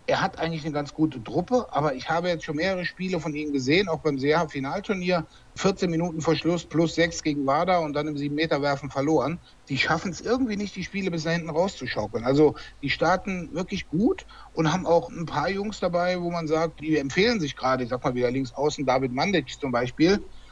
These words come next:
Und Torwart Matej Aschanin macht eine riesen erste Halbzeit diese Woche gegen Aalborg, hält in der zweiten Halbzeit überhaupt keinen einzigen Ball mehr. Also vom Potenzial ist Zagreb eigentlich die bessere Mannschaft. Celje ist so,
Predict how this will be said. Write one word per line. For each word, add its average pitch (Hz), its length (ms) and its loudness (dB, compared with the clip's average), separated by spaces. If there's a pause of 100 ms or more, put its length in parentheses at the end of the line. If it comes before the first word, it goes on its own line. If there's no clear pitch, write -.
(160)
Und 143 260 -10
Torwart 165 400 2
Matej 147 300 -4
Aschanin 175 640 -6 (120)
macht 151 240 -4
eine 139 140 0
riesen 190 380 0
erste 160 420 2
Halbzeit 165 580 2
diese 151 240 -2
Woche 156 220 0
gegen 135 240 -2
Aalborg, 180 600 -2 (340)
hält 170 320 0
in 165 60 -2
der 151 100 2
zweiten 156 260 0
Halbzeit 151 300 0
überhaupt 127 340 0
keinen 131 200 0
einzigen 120 420 -8
Ball 110 180 -4
mehr. 175 240 0 (360)
Also 139 240 0
vom 131 280 -6
Potenzial 135 800 -2
ist 143 260 0
Zagreb 151 320 2
eigentlich 143 240 0
die 135 60 -6
bessere 139 360 2
Mannschaft. 101 440 -8
Celje 202 340 2
ist 165 100 -4
so, 170 240 4